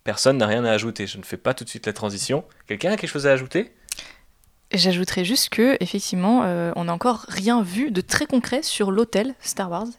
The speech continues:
Speaker 2: et, et qu'on attend, donc.
Speaker 1: Ça s'appelle
Speaker 2: Plus
Speaker 1: le
Speaker 2: d'infos.
Speaker 1: retard. Voilà, voilà.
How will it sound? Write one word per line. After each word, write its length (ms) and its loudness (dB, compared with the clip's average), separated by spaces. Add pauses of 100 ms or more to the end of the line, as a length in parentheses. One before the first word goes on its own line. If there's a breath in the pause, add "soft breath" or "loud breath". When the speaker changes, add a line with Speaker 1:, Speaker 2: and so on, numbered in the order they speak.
(140)
Speaker 2:
et, 680 -6
et 60 -8
qu'on 180 0
attend, 260 2 (220)
donc. 160 -10 (100)
Speaker 1:
Ça 180 -10
s'appelle 200 2
Speaker 2:
Plus 80 2
Speaker 1:
le 60 10
Speaker 2:
d'infos. 160 6
Speaker 1:
retard. 500 6 (460 loud breath)
Voilà, 260 8
voilà. 420 8